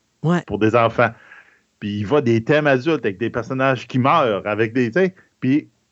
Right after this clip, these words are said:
Speaker 2: si vous regardez la série, surtout vers la fin, vous allez voir certains hints de Babylon five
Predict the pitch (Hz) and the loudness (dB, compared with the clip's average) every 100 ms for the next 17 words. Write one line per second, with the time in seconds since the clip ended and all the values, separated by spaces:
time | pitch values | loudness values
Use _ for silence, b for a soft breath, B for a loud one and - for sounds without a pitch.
0 | _ - 147 143 120 135 135 156 131 - | _ -6 0 2 2 2 2 2 0 2
1 | 127 139 175 123 - 151 135 120 151 160 | 0 0 -4 -2 0 0 0 0 0 0
2 | 165 _ 107 104 120 123 147 151 135 - | -4 _ -6 -2 2 2 2 2 -2 -8
3 | - 131 120 - 160 165 170 156 - _ | -2 -2 -2 -2 0 0 -4 -6 -14 _
4 | _ _ _ _ _ - 170 151 123 - | _ _ _ _ _ 0 2 2 -4 -16
5 | _ _ 98 117 123 131 123 117 135 117 | _ _ -6 -2 0 0 0 0 0 0